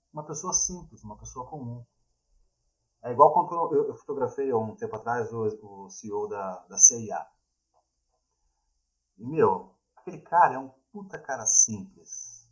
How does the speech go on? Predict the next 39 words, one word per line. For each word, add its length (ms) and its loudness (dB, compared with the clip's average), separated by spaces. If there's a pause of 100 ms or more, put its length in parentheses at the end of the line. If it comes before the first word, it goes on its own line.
(140)
gente 340 -12
boa, 480 -6
sabe, 260 -6
assim? 340 -8 (220)
Então, 640 -8 (380)
eu 80 -14
não 100 -6
tinha 220 -10
como 160 -12
fotografar 540 -4
ele 120 -8
com, 420 -14 (720)
com 120 -14
uma 640 0
imponência 920 0
de 100 -8
um 100 -6
grande 320 -2
executivo, 600 -8
que 220 -6
é 160 0
o 120 -4
que 140 -18
ele 200 -10
é. 240 -14 (1000)
Mas 280 0
ele, 180 0
como 260 -6
pessoa, 760 2 (400)
ele 120 -12
é 20 -10
muito 260 -10
mais, 580 -4
sabe, 200 -10
assim? 220 -20
Ele 100 -16
é 40 -10
um 80 -14
cara 400 -6